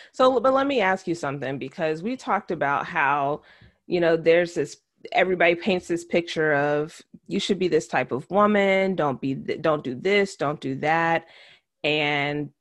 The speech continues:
then there's the boys will be boys. But there are also things that men are taught at a very young age,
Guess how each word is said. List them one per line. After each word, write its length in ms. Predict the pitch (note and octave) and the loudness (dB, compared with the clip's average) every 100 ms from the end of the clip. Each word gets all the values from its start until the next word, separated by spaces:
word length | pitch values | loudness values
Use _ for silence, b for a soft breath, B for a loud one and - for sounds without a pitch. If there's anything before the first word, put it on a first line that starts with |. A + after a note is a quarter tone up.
| _ _ _ | _ _ _
then 300 | E3 D#3+ F3 | -8 2 4
there's 280 | E3+ D3+ D#3+ | 6 4 2
the 120 | D#3 | -4
boys 420 | C#3 C#3 C#3 C#3+ D3+ | -4 -4 -6 -6 -10
will 80 | |
be 140 | C3 C3+ | -10 -10
boys. 300 | C3 B2+ - | -8 -10 -8
But 140 | F3 | -4
there 180 | A#3 C#4 | -2 0
are 100 | - | 0
also 360 | - G#3 G3+ F#3 | 2 0 0 -4
things 340 | F3 D#3+ D#3+ D#3+ | 0 0 0 -2
that 180 | A#2+ | -2
men 260 | C#3 D#3 F#3 | -2 0 0
are 120 | C#3+ | -2
taught 400 | - B2+ B2 - _ - | -6 -6 -4 -6 _ -2
at 120 | D3+ | 0
a 60 | D3 | 0
very 400 | E3 F#3+ G3 F3 | 0 2 4 2
young 360 | D#3+ C3 B2 - | 0 -4 -4 -8
age, 600 | F#2 G#2+ G#2 D#3 - | -8 -8 -10 -12 -18